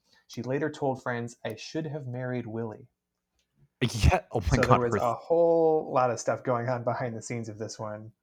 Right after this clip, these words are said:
Speaker 1: that <laughs> one could argue is more interesting than the movie itself.
Speaker 2: That's so, well, I mean, I wonder if she, if people ever knew about that back then. I'm assuming not, 'cause she still had a career, and of course, abortion
Speaker 1: Mm-hmm.
Speaker 2: was, like,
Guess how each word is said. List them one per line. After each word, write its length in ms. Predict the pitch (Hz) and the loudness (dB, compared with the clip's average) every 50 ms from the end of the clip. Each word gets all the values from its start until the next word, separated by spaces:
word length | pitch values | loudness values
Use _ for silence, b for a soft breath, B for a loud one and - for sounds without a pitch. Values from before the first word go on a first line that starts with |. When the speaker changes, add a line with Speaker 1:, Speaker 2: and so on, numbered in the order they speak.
| _ _ - | _ _ 0
Speaker 1:
that 220 | - 127 123 120 - | 2 2 2 4 2
<laughs> 320 | 180 143 - 208 190 160 | 0 0 0 0 0 2
one 160 | 165 175 175 | 2 2 4
could 140 | 175 175 170 | 4 4 4
argue 260 | 170 170 160 156 147 | 4 4 4 4 2
is 120 | 143 131 123 | 2 2 0
more 180 | 127 131 131 | 0 0 0
interesting 400 | 127 123 - 123 - - 120 113 | 0 -2 -4 -6 -6 -6 -6 -6
than 140 | 113 113 113 | -6 -6 -6
the 60 | 110 | -6
movie 220 | 113 113 110 104 104 | -8 -8 -8 -8 -8
itself. 300 | 107 - - - - - _ _ _ B B B B B B _ - | -10 -10 -12 -16 -16 -16 _ _ _ B B B B B B _ -8
Speaker 2:
That's 180 | - 120 - - | -6 -4 -2 0
so, 320 | - - 156 151 151 143 - - | 0 0 0 -2 -4 -4 -2 2
well, 140 | 143 151 - | 4 4 6
I 80 | 135 143 | 6 4
mean, 140 | 147 147 147 | 4 4 4
I 80 | 147 | 4
wonder 340 | 139 123 127 151 214 262 254 | 4 4 4 4 4 6 6
if 120 | 147 107 | 4 4
she, 640 | - - - - 113 101 92 90 87 85 82 82 78 - _ _ _ - | 4 2 0 2 0 0 0 0 0 -2 -2 -4 -4 -6 _ _ _ 6
if 180 | 110 107 - - | 6 6 6 8
people 320 | - 131 120 - 107 95 92 | 6 6 8 8 6 8 8
ever 200 | 90 85 85 82 | 8 6 6 2
knew 200 | 85 87 87 98 | 2 4 6 6
about 240 | 107 82 90 85 - | 6 4 4 0 2
that 180 | - 85 82 - | 2 2 2 2
back 200 | 85 82 85 - | 2 0 0 0
then. 140 | 82 78 80 | -4 -4 -2
I'm 100 | 87 92 | 0 0
assuming 340 | 101 98 - 120 104 92 90 | 0 0 0 2 2 4 6
not, 220 | 92 92 82 - | 8 8 6 6
'cause 100 | - 107 92 | 4 -2 -2
she 120 | - 98 | -2 -4
still 180 | - - 110 90 | 0 2 4 4
had 160 | 85 82 78 | 4 4 0
a 60 | 80 | 0
career, 340 | 80 - - 85 82 76 78 | -4 -2 -2 -2 -2 -2 -2
and 80 | 80 80 | -4 -4
of 80 | 87 | -6
course, 300 | - - 92 82 - - - | -4 -2 -2 -2 -2 -4 -6
abortion 440 | 101 80 92 85 82 82 - 87 85 | -6 -4 -4 -4 -4 -4 -2 -2 -2
Speaker 1:
Mm-hmm. 80 | 78 | -2
Speaker 2:
was, 140 | 71 71 - | -2 -4 -4
like, 120 | 76 78 | -6 -6